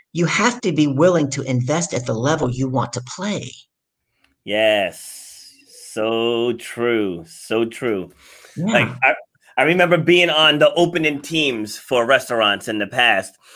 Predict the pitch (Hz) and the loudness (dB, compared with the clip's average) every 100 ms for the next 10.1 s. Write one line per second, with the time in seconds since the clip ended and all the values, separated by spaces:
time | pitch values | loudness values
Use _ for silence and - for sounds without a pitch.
0 | - - _ _ 131 120 117 117 127 - | -20 -20 _ _ 2 2 2 0 0 2
1 | 139 135 135 139 135 123 107 - - - | 2 2 0 2 4 4 2 -6 -12 -4
2 | 170 156 139 131 - - 139 127 123 120 | 0 0 0 -2 -4 -2 0 2 0 -2
3 | 110 113 - 127 113 104 101 127 110 90 | 0 -2 -6 -6 -4 -4 -2 -2 -2 -4
4 | 87 _ _ _ _ - 120 110 - 147 | -10 _ _ _ _ -6 -2 -2 -2 0
5 | 139 127 123 - - 156 131 123 _ - | 0 0 -2 -8 -4 0 0 -2 _ 0
6 | 139 131 135 139 120 113 - 160 143 - | 0 0 -2 0 0 -2 -2 0 0 0
7 | 127 120 123 117 123 120 110 120 110 107 | -6 -4 -6 -6 -4 -2 0 0 0 -2
8 | 117 123 104 101 - 131 113 110 - 117 | -4 -4 -4 -8 -10 -10 -10 -14 -12 -12
9 | 117 120 107 101 - 123 117 104 101 95 | -6 -4 -4 -6 -4 -2 -2 -2 -2 -2
10 | 95 | -4